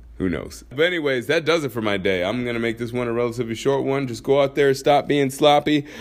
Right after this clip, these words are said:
<laughs> and execute one hundred percent. Whether it's making a peanut butter jelly sandwich or buying a new home or car or trying to propose to a significant other. I don't know.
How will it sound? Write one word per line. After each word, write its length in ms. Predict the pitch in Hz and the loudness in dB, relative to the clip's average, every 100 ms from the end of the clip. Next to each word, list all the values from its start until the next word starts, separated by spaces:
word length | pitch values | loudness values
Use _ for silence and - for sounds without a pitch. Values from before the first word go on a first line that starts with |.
| 208 | -14
<laughs> 360 | - - 131 165 | -10 -2 2 4
and 640 | 139 180 156 160 160 151 | 4 4 4 2 4 6
execute 720 | 156 151 139 127 143 135 - - 226 208 - - - | 4 2 -6 2 2 2 -4 -12 -8 -8 -8 -6 4
one 260 | 131 135 | 6 6
hundred 300 | 135 127 127 | 6 4 0
percent. 440 | 127 - 123 95 92 | -2 2 4 4 2
Whether 220 | 117 107 | 2 2
it's 140 | 95 | 2
making 300 | 113 139 123 | 4 4 2
a 40 | 98 | 0
peanut 360 | - 151 139 | 2 2 4
butter 240 | 143 131 117 | 4 2 2
jelly 340 | 143 143 139 | 2 4 2
sandwich 540 | 139 147 139 139 135 - - - | 0 0 0 -2 -4 -12 -20 -2
or 260 | - 113 113 | 4 6 6
buying 640 | 107 113 120 120 117 117 - - - - | 4 2 0 0 -2 -6 -16 -20 -20 -6
a 140 | 90 | -2
new 260 | 95 113 123 | 0 2 0
home 460 | 110 110 113 113 98 | 2 2 2 2 -2
or 120 | 80 | -4
car 500 | - 117 110 110 107 | -2 2 4 4 2
or 340 | 90 80 73 78 _ _ _ | 0 -2 -4 -8 _ _ _
trying 560 | - 87 80 90 98 98 | -8 -4 -2 0 -2 -4
to 500 | 110 110 113 113 113 | -4 -2 -2 -2 -4
propose 460 | 120 101 117 135 135 | -6 -2 -2 -2 -2
to 100 | 135 | -4
a 40 | |
significant 600 | 123 131 143 143 139 147 | -4 -4 -4 -4 -4 -2
other. 200 | 147 101 | -2 0
I 140 | 151 147 | 2 2
don't 140 | 101 | 2
know. 160 | 76 | -4